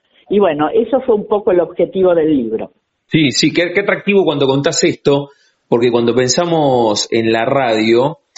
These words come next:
Speaker 2: se me viene a la cabeza, bueno, lo mismo que pasa con un libro, que lo completa el lector, o la canción que la completa el que pone un, un C D o un disco. Eh,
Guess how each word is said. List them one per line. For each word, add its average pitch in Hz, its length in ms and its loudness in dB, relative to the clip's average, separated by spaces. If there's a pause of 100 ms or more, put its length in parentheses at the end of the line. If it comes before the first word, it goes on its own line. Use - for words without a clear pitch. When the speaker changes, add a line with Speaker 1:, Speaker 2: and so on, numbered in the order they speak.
(200)
Speaker 2:
se 120 200 -2
me 117 140 2
viene 151 220 2
a 143 40 2
la 131 120 0
cabeza, 123 400 0
bueno, 104 160 2
lo 107 80 0
mismo 160 220 2
que 123 80 0
pasa 127 220 -2
con 113 140 0
un 117 120 0
libro, 113 360 2
que 98 100 -2
lo 101 100 0
completa 107 480 -2
el 104 120 -2
lector, 101 600 -2
o - 100 2
la 101 140 0
canción 104 540 -2
que 113 100 0
la 107 120 -2
completa 120 640 -2 (280)
el 95 140 -2
que 107 120 -2
pone 113 360 0
un, 107 240 -2
un 110 180 0
C 104 260 -2
D 135 320 2
o 107 80 4
un 110 160 0
disco. 143 580 0 (460)
Eh, 98 560 0